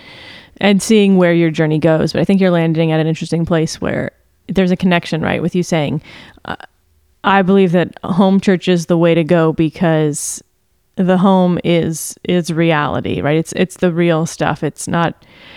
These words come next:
it's deals with the, the day-to-day of life gets brought into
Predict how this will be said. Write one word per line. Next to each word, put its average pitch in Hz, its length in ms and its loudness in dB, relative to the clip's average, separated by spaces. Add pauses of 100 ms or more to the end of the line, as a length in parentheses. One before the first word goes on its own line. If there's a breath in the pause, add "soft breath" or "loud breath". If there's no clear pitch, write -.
(340 loud breath)
it's - 400 -2
deals 185 460 0
with 175 400 0
the, 170 540 0
the 175 120 0
day-to-day 175 640 2
of 160 180 -4
life 170 540 0
gets - 200 -2
brought 160 300 0
into 160 880 -2